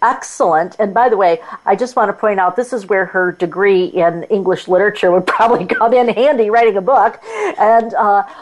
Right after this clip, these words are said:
also, I just want to say that a woman who starts a website in the year two thousand is the same woman who is talking about epigenetics to us tonight. And that's because clearly she is always looking for that, that new frontier to be pushed back.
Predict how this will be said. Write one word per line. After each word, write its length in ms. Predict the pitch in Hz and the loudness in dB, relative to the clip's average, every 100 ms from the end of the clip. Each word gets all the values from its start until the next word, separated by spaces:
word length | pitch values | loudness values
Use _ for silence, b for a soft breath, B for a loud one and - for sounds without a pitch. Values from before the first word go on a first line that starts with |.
| 247 | -4
also, 580 | 233 294 339 - 208 190 | 0 0 -2 -2 0 2
I 180 | - 220 | 0 -2
just 200 | 269 - | -4 -4
want 140 | 226 | -4
to 60 | 220 | -4
say 260 | - 214 | -2 0
that 140 | 190 185 | 2 0
a 40 | |
woman 280 | 190 254 302 | 0 -2 -2
who 160 | 269 240 | -6 -8
starts 420 | - 220 220 214 | -2 0 0 -2
a 40 | |
website 520 | 180 214 208 202 185 | 0 0 0 0 0
in 140 | 196 185 | 0 -6
the 60 | |
year 200 | 180 208 | -2 -2
two 240 | 208 - 202 | -2 -6 -4
thousand 500 | 196 185 180 170 156 | 0 2 2 0 -4
is 140 | 165 | -8
the 80 | 180 | -8
same 320 | - 233 233 | -2 2 2
woman 240 | 208 185 185 | 2 0 0
who 140 | 196 | -2
is 100 | 180 | -2
talking 400 | 202 180 202 175 | -2 -2 -2 -6
about 380 | 170 165 160 - | 0 0 -2 -2
epigenetics 760 | 190 190 160 175 180 180 - - | -2 -2 -8 -2 0 0 -6 -8
to 180 | 170 | -2
us 180 | 156 156 | -2 -2
tonight. 460 | - 185 214 180 - B B B | -12 -2 0 0 -4 B B B
And 120 | 208 | 0
that's 220 | 226 233 | 2 2
because 340 | 233 220 208 - | -2 -2 -2 -4
clearly 680 | - 240 226 202 175 170 - - | 0 2 4 2 0 -2 -8 -10
she 380 | - 226 202 202 | -8 -4 -4 0
is 140 | 196 185 | 0 0
always 600 | 226 240 220 175 160 - 208 208 | 0 2 4 2 -2 -6 -2 -2
looking 300 | 208 170 170 | -2 -4 -6
for 340 | - 180 170 170 | -2 0 0 0
that, 180 | 165 151 - B B | 2 2 -2 B B
that 180 | 185 208 190 | 0 2 2
new 140 | 240 | 0
frontier 640 | 233 226 196 190 - 196 170 | 0 0 0 -2 -2 0 0
to 80 | 170 165 | -2 -6
be 40 | |
pushed 400 | 156 - 175 - | -4 -4 -4 -4
back. 320 | 170 196 185 | 0 2 2